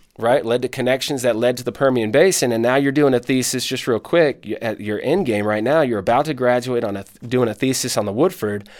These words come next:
At four hundred square mile, uh, seismic shoot, you're doing a structural interpretation of the Woodford, which is clearly having, I mean, y-, it, it has an effect on the reservoirs above, what's happening below. I mean, the p-, you tried to do something. I'm gonna reservoir characterize the Woodford,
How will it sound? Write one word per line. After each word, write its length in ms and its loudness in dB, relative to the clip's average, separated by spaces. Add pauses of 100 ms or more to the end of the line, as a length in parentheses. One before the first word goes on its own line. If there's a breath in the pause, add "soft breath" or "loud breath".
(540 loud breath)
At 300 -4
four 280 4
hundred 260 0
square 360 4
mile, 600 4
uh, 380 4
seismic 500 2
shoot, 380 0
you're 140 -2
doing 200 0
a 60 -2
structural 720 0
interpretation 760 -4
of 40 -6
the 80 -6
Woodford, 500 -2
which 320 -6
is 140 -6
clearly 840 2 (540 loud breath)
having, 440 0 (280)
I 60 -6
mean, 160 -2
y-, 200 -6
it, 180 -10
it 340 -8
has 320 2
an 60 -2
effect 440 2
on 160 -4
the 80 -2
reservoirs 440 2
above, 440 6
what's 200 -4
happening 440 0
below. 400 4
I 60 6
mean, 140 0
the 80 -2
p-, 280 -8
you 200 -4
tried 380 4
to 40 -6
do 140 -2
something. 380 2
I'm 120 -2
gonna 240 0
reservoir 380 2
characterize 480 2
the 60 -6
Woodford, 560 0